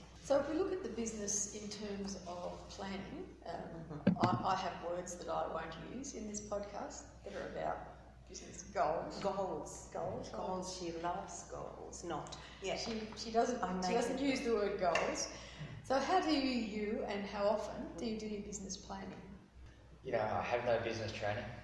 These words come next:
Speaker 3: I have
Speaker 2: Mm.
Speaker 3: no prior business experience. You know, we just learn as we go.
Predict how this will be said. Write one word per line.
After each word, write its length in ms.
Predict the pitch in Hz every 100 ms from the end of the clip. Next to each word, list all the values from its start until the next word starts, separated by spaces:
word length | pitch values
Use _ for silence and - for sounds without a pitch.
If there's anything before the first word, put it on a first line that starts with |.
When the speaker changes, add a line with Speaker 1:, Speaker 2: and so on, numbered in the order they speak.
| -
Speaker 3:
I 80 | 98
have 100 | 104
Speaker 2:
Mm. 100 | -
Speaker 3:
no 120 | 107 104 101 101 - - - -
prior 260 | 107 107 107 107
business 600 | 104 104 104 - - - - - -
experience. 680 | - - 104 98 117 - -
You 60 | 98
know, 100 | 104 107
we 80 | 101
just 240 | 104 - 95
learn 200 | 107 107
as 120 | 104
we 80 | 98
go. 220 | 92 117